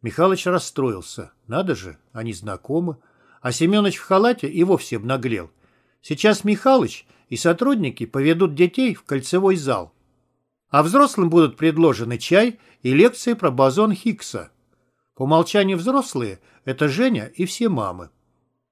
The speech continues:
В кольцевой зал пришли почти все дети, две мамы и учительница. Михалыч прибодрился. Ускоритель — это железный бублик, только большой,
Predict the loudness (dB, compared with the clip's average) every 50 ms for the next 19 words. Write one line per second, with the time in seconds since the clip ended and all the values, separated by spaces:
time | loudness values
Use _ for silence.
0 | _ _ _ _ _ _ _ _ _ _ _ _ _ _ _ _ -8 -6 -6 -2
1 | 0 2 4 4 4 2 2 4 4 4 4 2 0 -2 -4 -2 -2 -2 -2 0
2 | 2 2 2 2 0 -2 -2 -2 -2 -6 -6 -4 -4 -2 -2 -2 -2 -2 -4 -4
3 | -6 -8 _ _ _ _ -6 -2 0 0 2 4 4 4 4 2 0 -2 -2 -2
4 | -2 -2 -2 -2 -2 -4 -2 -4 -6 -8 -8 -10 -14 -14 -14 -14 -14 -16 _ _
5 | _ _ _ _ _ -16 -14 -4 0 2 2 2 0 -2 -4 -2 -2 0 2 2
6 | 2 2 0 -2 -4 -6 -10 -12 -14 -14 -16 -16 _ _ _ _ _ _ _ _
7 | _ _ _ _ -6 -6 -6 -2 2 4 4 4 4 2 0 -2 -4 -2 -4 -6
8 | -4 -2 -2 0 2 2 2 2 0 0 -2 -2 -2 -2 -2 -2 -2 -4 -6 -6
9 | -10 _ _ _ _ _ -2 -2 -2 -4 -2 0 2 2 2 0 -2 -6 -6 -6
10 | -6 -8 -10